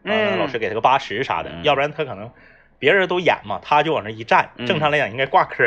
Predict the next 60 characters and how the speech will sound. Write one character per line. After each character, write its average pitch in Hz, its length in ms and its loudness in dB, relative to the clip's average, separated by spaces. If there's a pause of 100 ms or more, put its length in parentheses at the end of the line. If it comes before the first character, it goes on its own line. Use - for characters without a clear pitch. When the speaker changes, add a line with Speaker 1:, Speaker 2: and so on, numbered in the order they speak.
Speaker 2:
的。 113 140 0 (520)
<laughs> - 760 2
因 233 100 6
为 240 60 8
他 226 140 2
的 254 100 -6
想 127 260 0
法 123 200 2
好。 127 140 0
Speaker 1:
想 143 120 4
法 175 140 8
好。 117 200 4 (120)
Speaker 2:
哎， 127 100 4
所 113 160 -6
以 101 60 -8
他 110 140 -4
也， 82 180 -6
他 - 100 -10
也 - 100 -10
那 85 60 -14
啥。 - 160 -16 (140)
Speaker 1:
嗯。 92 240 -12
Speaker 2:
然 160 80 8
后 165 40 6
我 139 80 4
们 165 120 2
可 160 80 -2
能 131 100 -2
会 160 80 8
拍 120 220 2
一 123 80 0
个 123 80 0
小 117 160 0
短 87 260 -2
剧 117 240 -14 (400)
啊， 98 80 -10
你 104 100 -8
比 101 80 -10
如 95 140 -4
说 101 200 -4
这 95 120 -8
个， 92 240 -6 (920)
你 95 100 -18
截 95 220 -8
取 92 200 -12
一 82 140 -16
个 101 140 -4
这 98 80 -10
个 95 100 -8
《情 113 160 -10
深 113 120 -4
深 117 160 -6
雨 104 80 -10
蒙 117 120 -6
蒙 117 120 -6
里 131 100 -6
面 98 40 -6
的 107 120 -4
片 151 160 -2
段。 156 180 4